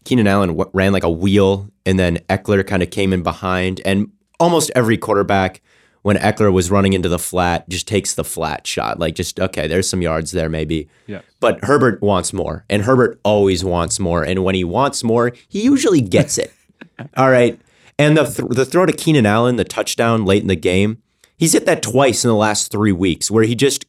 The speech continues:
Speaker 1: Keenan Allen, there's no window there. It's getting picked by the linebacker who's sitting on it if any other quarterback throws that. But Herbert just has a cannon and can just fit it into windows that other guys can't.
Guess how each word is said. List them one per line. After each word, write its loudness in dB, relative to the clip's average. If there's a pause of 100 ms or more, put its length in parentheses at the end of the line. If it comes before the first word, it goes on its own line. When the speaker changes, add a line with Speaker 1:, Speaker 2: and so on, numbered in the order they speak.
Speaker 1:
Keenan 2
Allen, 2
there's 2
no 2
window 2
there. 0 (440)
It's 0
getting 2
picked -4
by 2
the 2
linebacker 0 (120)
who's -2
sitting 2
on 2
it -4 (120)
if -2
any 4
other 2
quarterback -2
throws 0
that. -4 (320)
But 0
Herbert 2
just -4
has 2
a 0
cannon -2
and -2
can -4
just -6 (200)
fit 0
it 4
into 2
windows 4
that -2
other 2
guys 0
can't. -4